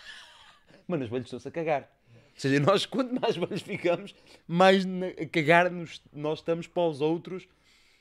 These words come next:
e, tipo, e queremos é ter o nosso confortozinho em certas merdas. Isto tudo para não chegar a, a caralho de nada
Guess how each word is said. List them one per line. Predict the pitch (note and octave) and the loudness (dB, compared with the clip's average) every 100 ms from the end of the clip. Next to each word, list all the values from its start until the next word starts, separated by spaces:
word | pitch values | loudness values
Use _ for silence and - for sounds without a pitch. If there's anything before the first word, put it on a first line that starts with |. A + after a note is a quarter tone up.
| _ | _
e, | D#3 | -14
tipo, | - D3 | -10 -8
e | - | -4
queremos | F#3 F#3 | -2 -2
é | F3 | -2
ter | F#3 | -4
o | E3 | -6
nosso | F3 - | -8 -8
confortozinho | F3+ E3+ F3 C3+ E3 E3+ | -8 -6 -8 -8 -8 -8
em | E3 | -8
certas | E3 E3 E3 | -6 -6 -8
merdas. | C#3 G#2+ G2+ - _ _ _ | -10 -10 -12 -18 _ _ _
Isto | F3 - - | -8 -8 -8
tudo | F#3+ D3+ | -10 -10
para | A2+ C#3 | -8 -8
não | C#3+ | -8
chegar | - C#3 C#3+ | -10 -8 -8
a, | |
a | C#3+ - | -8 -12
caralho | - D3 C#3+ C#3+ | -6 -4 -4 -6
de | |
nada | C#3+ D3 D#3 | -6 -6 -6